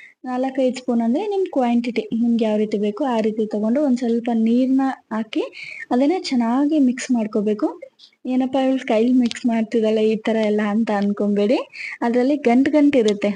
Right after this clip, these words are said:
So, ನಾವು ಸ್ಪೂನಿಂದ ಅದೆಲ್ಲ ಮಾಡಿದ್ರೆ ಅದೆಲ್ಲ ಗಂಟ್ನ ರಿಮೂವ್ ಮಾಡೋದಕ್ಕಾಗಲ್ಲ ಹಿಟ್ಟಿಂದು. So, ಹಾಗಾಗಿ ಕೈಯಿಂದಾನೇ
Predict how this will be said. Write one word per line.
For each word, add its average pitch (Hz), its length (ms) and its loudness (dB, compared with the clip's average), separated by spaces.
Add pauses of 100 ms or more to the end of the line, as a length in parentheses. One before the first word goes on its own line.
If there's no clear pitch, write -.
(520)
So, 262 200 -2
ನಾವು 254 180 2
ಸ್ಪೂನಿಂದ 254 640 4
ಅದೆಲ್ಲ 226 340 2
ಮಾಡಿದ್ರೆ 214 420 2
ಅದೆಲ್ಲ 226 360 2
ಗಂಟ್ನ 226 440 -4
ರಿಮೂವ್ 220 320 -2
ಮಾಡೋದಕ್ಕಾಗಲ್ಲ 208 840 -2
ಹಿಟ್ಟಿಂದು. 208 560 -2 (640)
So, 294 60 0
ಹಾಗಾಗಿ 269 480 0
ಕೈಯಿಂದಾನೇ 262 720 2